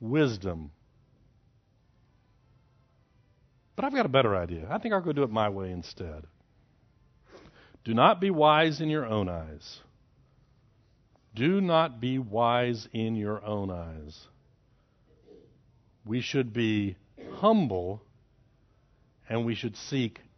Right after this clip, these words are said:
God's wisdom. And guess what? That will make us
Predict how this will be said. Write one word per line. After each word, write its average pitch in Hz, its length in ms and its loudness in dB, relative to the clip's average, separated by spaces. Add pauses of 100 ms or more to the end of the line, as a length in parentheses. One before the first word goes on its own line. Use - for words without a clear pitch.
(140)
God's 151 460 6
wisdom. 98 800 -2 (840)
And 101 180 -4
guess 143 320 0
what? 151 360 0 (600)
That 143 240 4
will 117 140 0
make 110 320 0
us 104 460 0